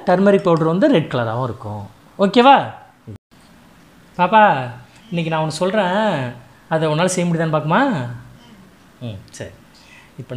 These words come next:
நான் கொஞ்சம் வாட்டர் வந்து இந்த பவுல்ல எடுத்துக்கிறேன். அதுல கொஞ்சம் ஃபுட் கலர் ஆட் பண்ணிக்கிறேன். ஏன்னா வாட்டருக்கு வந்து கலர் இருக்காது, நல்லா கலர் தெரியணும், நல்லா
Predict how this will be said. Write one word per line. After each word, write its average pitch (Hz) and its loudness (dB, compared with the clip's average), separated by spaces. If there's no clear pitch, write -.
நான் 196 -6
கொஞ்சம் 131 -4
வாட்டர் 160 -2
வந்து 151 -6
இந்த 170 -4
பவுல்ல 123 -2
எடுத்துக்கிறேன். 107 -6
அதுல 143 -2
கொஞ்சம் 170 -4
ஃபுட் 175 -8
கலர் 151 0
ஆட் 117 -10
பண்ணிக்கிறேன். 120 -6
ஏன்னா 190 2
வாட்டருக்கு 190 0
வந்து 160 -6
கலர் 165 -2
இருக்காது, 117 -8
நல்லா 147 -6
கலர் 147 -6
தெரியணும், 151 -4
நல்லா 131 -6